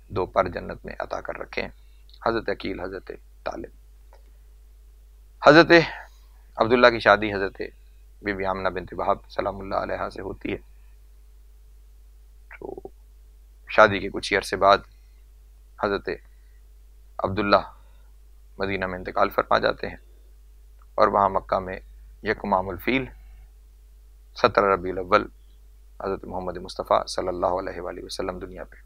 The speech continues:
तशरीफ़ ले आते हैं। कुछ ही वक्त के बाद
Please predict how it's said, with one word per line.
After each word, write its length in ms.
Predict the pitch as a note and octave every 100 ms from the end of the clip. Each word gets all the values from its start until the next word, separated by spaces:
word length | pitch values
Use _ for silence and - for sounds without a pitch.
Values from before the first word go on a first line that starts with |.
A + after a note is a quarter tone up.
| -
तशरीफ़ 360 | G#2 - - A1+
ले 40 |
आते 240 | - - -
हैं। 80 | - - - - - - - - - - - - - - - - - - - - - - - - - - - - - - - - - -
कुछ 180 | A#2
ही 60 | B2
वक्त 180 | A2+ -
के 60 | A2
बाद 260 | A2 A2